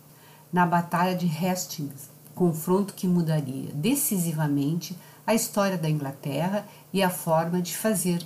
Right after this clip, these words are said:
guerra na Idade Média. Um dos motivos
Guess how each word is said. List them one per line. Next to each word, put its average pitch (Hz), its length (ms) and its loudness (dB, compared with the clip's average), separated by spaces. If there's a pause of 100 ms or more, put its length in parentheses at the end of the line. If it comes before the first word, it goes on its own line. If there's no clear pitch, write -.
(120)
guerra 180 480 0
na 214 160 -2
Idade 202 320 0
Média. 151 420 -4 (1400)
Um 302 300 6
dos 196 160 2
motivos 185 800 2